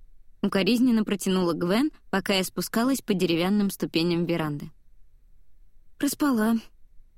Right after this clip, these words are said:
Я решила не вдаваться в подробности.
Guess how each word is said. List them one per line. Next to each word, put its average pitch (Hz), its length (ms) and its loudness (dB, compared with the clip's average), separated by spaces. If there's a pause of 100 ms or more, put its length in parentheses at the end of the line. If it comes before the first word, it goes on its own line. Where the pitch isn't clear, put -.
(300)
Я 202 220 2
решила 247 400 0
не 226 140 2
вдаваться 202 460 -2
в - 40 -8
подробности. 160 720 -4